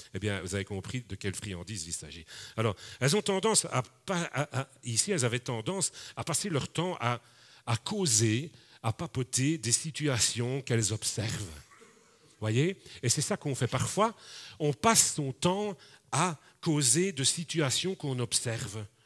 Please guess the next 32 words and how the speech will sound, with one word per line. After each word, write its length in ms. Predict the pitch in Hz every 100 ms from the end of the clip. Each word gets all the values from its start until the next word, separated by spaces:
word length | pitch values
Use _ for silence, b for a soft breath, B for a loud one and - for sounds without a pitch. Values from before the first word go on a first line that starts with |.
| 107
Des 80 |
trucs 240 | - 180 151
vrais, 280 | 190 254 277
hein, 160 | 226 - b b b b b b
mais 120 | 139
qui 120 | 175
peuvent 240 | - 160 -
être 140 | 120
déformés 520 | 98 117 110 107 180
après. 300 | 113 90 -
Parce 120 | 80 78
que 60 |
bon, 260 | 76 78 64 - - _ _ _ - _ -
ah 160 | 95
ouais ? 480 | 98 117 339 370 370 - - _ _ _ _ _ _ _ - - - _ _ _ _ _
Ah 180 | 92 87
ouais ? 200 | 92 110 80 _ -
Ah 240 | 127 127
ouais ? 840 | 160 370 370 370 311 - 76 82 101
Ah 280 | 120 120 120
ouais ? 380 | 320 392 370 330 - B B
Et 40 | 110
puis 140 | 131
c'est 300 | 123 107 98
finalement, 380 | - 117 107 123
d'accord. 180 | 101 -
Je 120 | 110
vous 80 | 143
avais 160 | 202 208
déjà 260 | 180 123
dit, 180 | 113 147
hein, 100 | 104